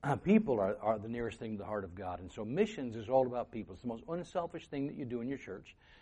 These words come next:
and that is being able to reach out into other areas,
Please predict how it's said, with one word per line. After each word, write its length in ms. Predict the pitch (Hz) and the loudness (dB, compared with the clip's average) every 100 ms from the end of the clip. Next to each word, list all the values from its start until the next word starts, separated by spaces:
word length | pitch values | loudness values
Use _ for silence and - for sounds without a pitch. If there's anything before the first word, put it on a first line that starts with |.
| - 110 | -20 -8
and 100 | 110 | 4
that 180 | 131 | 4
is 120 | 151 123 | 4 0
being 200 | 131 127 | -4 -2
able 240 | 123 113 | -2 -4
to 120 | 104 | -6
reach 300 | 101 127 151 | -4 -4 -2
out 240 | 151 139 127 | 2 2 0
into 240 | 110 107 | -6 -8
other 280 | 113 151 165 | -2 -2 0
areas, 520 | 113 101 98 110 120 | -2 -2 -4 -6 -10